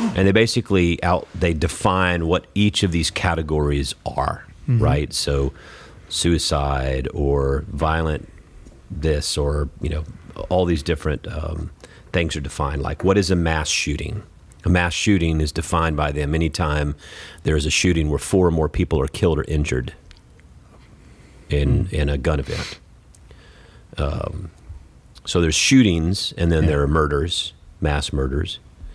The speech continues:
Speaker 1: When you look at, this is just since, this is just for March twenty-eighth, twenty twenty-three. So far this year,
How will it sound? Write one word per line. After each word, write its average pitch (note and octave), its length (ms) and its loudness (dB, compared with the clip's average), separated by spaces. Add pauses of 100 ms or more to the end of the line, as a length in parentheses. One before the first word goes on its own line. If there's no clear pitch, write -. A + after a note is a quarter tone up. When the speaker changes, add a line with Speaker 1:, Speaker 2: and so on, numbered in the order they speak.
(420)
Speaker 1:
When G#2 120 6
you G2+ 140 6
look A2 400 4
at, E2+ 440 0 (840)
this A#2 360 0
is A#2 120 2
just G2 640 0
since, - 600 0
this A#2+ 200 0
is A#2+ 120 2
just G#2 300 2
for - 200 0
March F2 720 0 (760)
twenty-eighth, D#2+ 720 2 (220)
twenty F2+ 260 2
twenty-three. D2 600 -4 (1900)
So - 280 2
far F2+ 300 2
this E2 280 -2
year, D2 440 -2